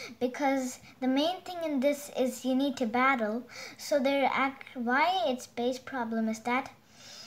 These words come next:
you need to attack and you need to look after the bases.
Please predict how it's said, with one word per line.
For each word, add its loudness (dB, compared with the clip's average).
you 4
need 2
to 2
attack 0
and 4
you 2
need 2
to 2
look 2
after 0
the 0
bases. -2